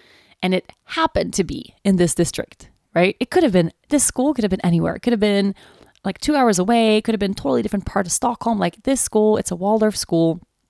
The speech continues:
Waldorf preschool. And I'm really, really, really, really, like, Waldorf, if I get to choose a type of schooling or a school system that I like, Waldorf is the one that resonates the most with me. If you don't know Waldorf, like, look it up. It's amazing, amazing. Like, they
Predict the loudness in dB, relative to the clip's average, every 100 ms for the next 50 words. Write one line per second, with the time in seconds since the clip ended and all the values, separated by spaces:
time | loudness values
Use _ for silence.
0 | _ -4 -2 0 -4 -6 -8 -6 -4 -2
1 | -4 -4 -14 -20 -20 -20 -10 -2 0 2
2 | 4 4 6 6 4 4 2 2 0 -4
3 | -2 2 4 4 0 -2 -4 -2 0 2
4 | 2 0 -2 -4 -4 -4 -4 0 2 2
5 | 0 -4 _ -6 -6 -6 -8 -6 -4 -2
6 | -4 -2 0 2 0 -2 -4 -4 -6 -6
7 | -6 -8 -6 -6 -8 -6 -4 -2 -2 -4
8 | 0 0 2 -2 -6 -8 -6 -6 -6 -6
9 | -6 -8 -10 -10 -8 -8 -8 -12 -10 -12
10 | -14 _ _ _ _ _ -6 0 2 4
11 | 4 4 2 2 -2 -4 -8 -8 -4 -2
12 | -2 -4 -8 -10 -14 -20 -20 -20 _ _
13 | -2 2 2 0 -2 -4 -2 0 -2 -6
14 | -6 -8 -4 -2